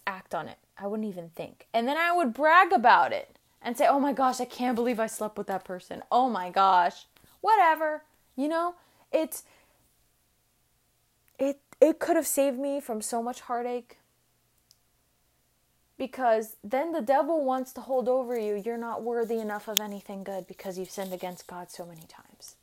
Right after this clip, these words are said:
That, that's why he's dragging you down this hole. 'Cause he wants to hold that over your head.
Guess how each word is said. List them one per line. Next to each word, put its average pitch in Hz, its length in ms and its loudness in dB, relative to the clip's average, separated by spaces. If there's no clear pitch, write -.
That, 320 160 -16
that's 277 260 -16
why 320 140 0
he's 269 240 -8
dragging 208 360 -4
you 208 80 -10
down 190 220 -8
this 190 120 -16
hole. 196 260 -8
'Cause 262 120 -6
he 269 80 0
wants 254 300 0
to 262 80 -6
hold 254 180 0
that 233 140 4
over 220 160 -4
your 185 120 -4
head. 196 300 -2